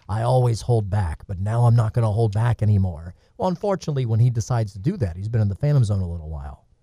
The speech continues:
But I, I do think that may-, maybe Superman could take him. I don't know where that story's gonna go,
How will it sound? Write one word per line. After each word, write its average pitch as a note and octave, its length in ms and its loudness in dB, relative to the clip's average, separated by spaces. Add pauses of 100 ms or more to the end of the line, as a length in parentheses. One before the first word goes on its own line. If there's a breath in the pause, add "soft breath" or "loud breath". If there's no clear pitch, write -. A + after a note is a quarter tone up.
(380)
But A2+ 140 0
I, A#2 160 -6
I B2 120 0
do B2+ 300 0
think B2 420 -2
that G#2+ 180 -8
may-, C#3 300 -2
maybe C3+ 400 -4
Superman G#2 500 0
could G2 120 -4
take G#2+ 180 -2
him. G#2+ 120 -6
I F#3 100 -4
don't A3+ 120 -4
know E3+ 80 2
where B2+ 140 4
that A#2 160 -4
story's A2 340 0
gonna G2+ 160 0
go, G2+ 300 -2